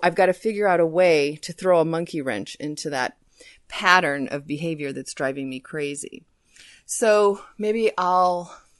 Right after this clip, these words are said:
instead of picking her up and just taking her straight home, maybe I'll pick her up and swing by the beach. "Hey, Michelle, how about today we'll just go swing by the beach and,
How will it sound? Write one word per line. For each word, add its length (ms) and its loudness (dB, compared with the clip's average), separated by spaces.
instead 340 0
of 140 -6
picking 340 -10
her 220 -8
up 280 -6
and 140 -8
just 180 -10
taking 280 -10
her 80 -10
straight 280 -8
home, 160 -10
maybe 200 -6
I'll 80 -2
pick 220 -16
her 80 -6
up 120 -8
and 100 -8
swing 240 -10
by 140 -4
the 80 -10
beach. 480 -12
"Hey, 380 -8
Michelle, 480 0
how 120 -6
about 160 2
today 200 -2
we'll 120 -2
just 180 -10
go 80 -6
swing 280 -8
by 120 -2
the 80 -2
beach 300 -6
and, 240 -10